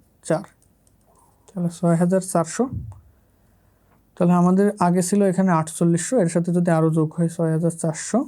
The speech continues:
তাহলে আমাদের মোট মোমেন্ট আসতেছে এগারো হাজার দুইশো। ওকে, এখন এটা যেহেতু আমাদের আনুভূমিক রেখা জিরো ডিগ্রি কার্ভ, তাহলে আমাদের এটা হবে এক ডিগ্রি, অর্থাৎ ত্রিভুজ আকৃতি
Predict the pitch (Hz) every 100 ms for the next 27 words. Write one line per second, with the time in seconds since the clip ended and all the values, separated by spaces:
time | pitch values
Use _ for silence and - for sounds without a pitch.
0 | - - - 170 165 170 165 165 160 170
1 | 165 175 180 202 196 311 - 180 170 170
2 | 175 170 156 147 - 175 _ _ _ _
3 | _ _ _ _ _ _ _ _ _ _
4 | 196 165 156 - _ _ _ 180 185 202
5 | 233 - _ - 202 214 214 214 220 220
6 | 196 175 180 180 165 160 233 233 - 156
7 | 170 165 160 - 254 247 165 160 156 156
8 | 165 202 156 165 - 160 156 170 170 -
9 | _ _ _ _ _ _ _ _ _ _
10 | _ 180 170 180 180 - - 185